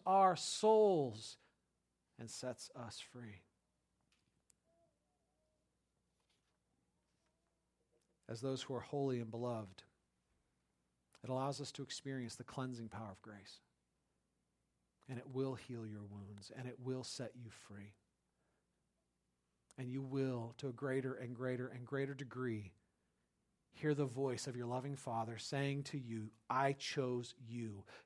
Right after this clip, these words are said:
You are holy, and you are my beloved." You guys, we're gonna go in time of response. I'm gonna put some questions on the screen, and during this time, I'm gonna ask you to pray and, and just let the Spirit speak to you and lead you.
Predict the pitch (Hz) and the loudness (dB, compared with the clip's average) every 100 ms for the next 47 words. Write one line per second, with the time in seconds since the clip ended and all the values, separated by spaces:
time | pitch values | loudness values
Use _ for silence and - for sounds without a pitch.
0 | - 113 120 120 123 123 107 104 - - | -10 -4 -2 -2 -4 -2 -2 -4 -10 -16
1 | - 120 110 95 82 - - 110 95 98 | -8 -6 -6 -6 -10 -14 -10 -10 -8 -8
2 | 98 85 82 82 78 71 - - - - | -8 -10 -12 -12 -14 -16 -20 -20 -20 -20
3 | _ _ _ _ _ _ _ _ _ _ | _ _ _ _ _ _ _ _ _ _
4 | _ _ _ _ _ _ _ _ _ _ | _ _ _ _ _ _ _ _ _ _
5 | _ _ _ _ _ _ _ _ _ - | _ _ _ _ _ _ _ _ _ -20
6 | - 123 117 113 123 120 113 127 117 101 | -6 -2 0 0 0 -2 0 -2 -2 -4
7 | - 117 98 90 - - - 110 113 101 | -6 -6 -8 -8 -12 -16 -18 -12 -8 -8
8 | 95 135 - 110 147 127 - 120 113 - | -6 -6 -6 -4 -2 0 -2 -6 -6 -6
9 | - 131 131 117 101 - - - - - | -2 0 0 -2 -6 -14 -20 -20 -20 -20
10 | - _ - 127 120 - 120 120 113 113 | -20 _ -2 -2 0 0 2 0 -2 -2
11 | 113 - 110 - 127 120 120 110 98 92 | -2 -4 -8 -6 -2 2 2 0 -4 -12
12 | - 120 110 - 117 104 - - 113 110 | -16 -14 -12 -10 -10 -8 -8 -6 -6 -6
13 | - 113 110 - 127 117 101 120 117 120 | -10 -10 -10 -8 -8 -8 -8 -10 -8 -12